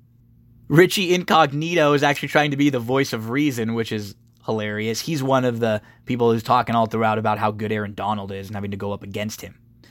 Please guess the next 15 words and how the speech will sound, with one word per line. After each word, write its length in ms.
And 120
Richie 280
Incognito 600
starts 320
to 100
say, 240
"Let 140
me 80
tell 240
you 120
what 100
I 140
learned 340
in 100
counseling." 680